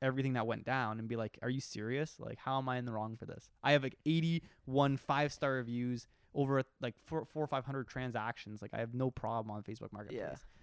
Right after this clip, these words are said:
Speaker 1: This is goofs.
Speaker 2: You
Speaker 1: I don't know
Speaker 2: can't,
Speaker 1: how
Speaker 2: so
Speaker 1: to
Speaker 2: you can't
Speaker 1: operate it.
Speaker 2: appeal it.
Speaker 1: I did appeal it, and I think I'll know within twenty-four hours, but it's
Speaker 2: Huh.
Speaker 1: been going on for, like, a week.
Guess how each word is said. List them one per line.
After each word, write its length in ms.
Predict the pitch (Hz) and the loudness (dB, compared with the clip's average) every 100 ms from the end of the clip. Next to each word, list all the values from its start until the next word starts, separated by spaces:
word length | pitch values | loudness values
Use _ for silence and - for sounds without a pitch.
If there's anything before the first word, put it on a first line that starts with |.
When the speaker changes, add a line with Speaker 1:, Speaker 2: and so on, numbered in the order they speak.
| - | -10
Speaker 1:
This 140 | 135 | -4
is 140 | 156 127 | -4 -4
goofs. 340 | 113 151 160 | 4 6 6
Speaker 2:
You 60 | 123 | 4
Speaker 1:
I 20 | 135 | 2
don't 100 | 147 | 2
know 60 | |
Speaker 2:
can't, 40 | 135 | 4
Speaker 1:
how 60 | |
Speaker 2:
so 60 | 123 | 2
Speaker 1:
to 60 | 120 | 2
Speaker 2:
you 60 | |
can't 120 | 139 135 | 2 0
Speaker 1:
operate 60 | |
it. 20 | 110 | -2
Speaker 2:
appeal 340 | - 113 71 | -4 -4 -6
it. 120 | 50 - _ _ _ _ _ _ | -12 -18 _ _ _ _ _ _
Speaker 1:
I 140 | 151 156 | 4 6
did 180 | 147 | 6
appeal 320 | 131 - 120 110 | 4 0 -2 -2
it, 120 | - | -4
and 400 | 127 123 120 120 - | -4 -2 -2 -2 2
I 120 | 131 | 2
think 160 | 160 | 4
I'll 100 | 143 | 6
know 120 | 135 127 | 8 6
within 200 | 123 127 | 4 0
twenty-four 400 | 127 120 - 110 | -2 -4 -2 -2
hours, 460 | 113 110 107 110 - | 0 -2 -4 -10 -10
but 80 | 123 | -8
it's 100 | 143 | -4
Speaker 2:
Huh. 60 | 127 | -2
Speaker 1:
been 140 | 131 | 0
going 220 | 127 127 | 2 0
on 100 | 123 | -4
for, 80 | 117 | -4
like, 100 | 113 | -4
a 40 | 113 | -4
week. 360 | 113 110 - | -6 -10 -16